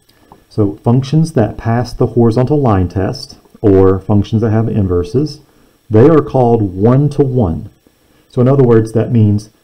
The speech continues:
one x value will have exactly one y value to make it a function, and every single y value will have exactly one x value. That makes it an inverse function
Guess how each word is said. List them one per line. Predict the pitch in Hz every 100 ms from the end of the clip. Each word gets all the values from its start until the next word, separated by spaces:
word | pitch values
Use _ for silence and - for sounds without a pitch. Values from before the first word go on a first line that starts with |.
| _
one | 87 104 135
x | 120 120 120
value | - 107 104 107 127
will | 135 107 95
have | 95 92
exactly | 87 98 95 - 104
one | 104 117 123 120
y | 117 98
value | 92 85 85 113 147 - _ _ _ _
to | -
make | 98 92
it | 117
a |
function, | 117 151 139 - 90 104 - _ - _ -
and | 151 123 101 107 -
every | 107 101 110
single | 117 120 120
y | 117 139 143
value | 113 95 92 90 92
will | 101 101
have | 98 98
exactly | 107 113 113 - 101
one | 92 101
x | 135 135
value. | - 90 87 78 - _ _
That | - -
makes | 110 98 -
it | 101
an | 98 -
inverse | 160 160 95 87
function | - 85 - -